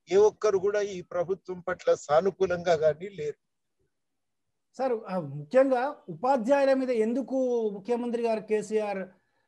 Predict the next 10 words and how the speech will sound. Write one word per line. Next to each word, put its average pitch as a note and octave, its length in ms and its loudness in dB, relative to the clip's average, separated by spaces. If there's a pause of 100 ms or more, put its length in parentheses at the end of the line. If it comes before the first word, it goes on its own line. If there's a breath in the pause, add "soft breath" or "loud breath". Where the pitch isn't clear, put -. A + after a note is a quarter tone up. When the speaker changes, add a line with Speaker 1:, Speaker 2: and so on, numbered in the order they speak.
(220)
Speaker 2:
ఆ, F#3+ 400 -6 (260)
కక్ష F#3+ 220 -4
కట్టినట్టు A#3 400 -2
కనిపిస్తుంది? G3+ 440 -6
ఎందుకంటే, A3+ 580 -4 (440)
ఆ, F3+ 380 -4
ఒక F3 140 -6
లీక్ A3 260 2
అయితే C4+ 160 6
ఇచ్చారు, A#3+ 480 -2